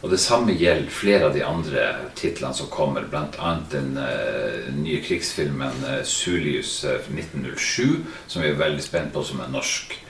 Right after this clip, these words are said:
Så vi har mange gode titler som kommer, og så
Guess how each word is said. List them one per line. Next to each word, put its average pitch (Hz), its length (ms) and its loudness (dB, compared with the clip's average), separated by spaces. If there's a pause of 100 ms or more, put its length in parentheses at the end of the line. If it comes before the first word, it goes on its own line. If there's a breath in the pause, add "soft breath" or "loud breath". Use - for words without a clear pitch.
(380 loud breath)
Så 92 180 2
vi 92 60 8
har 95 140 12
mange 110 400 8
gode 101 240 8
titler 90 260 2
som 85 140 0
kommer, 117 480 2
og - 80 -6
så 87 420 4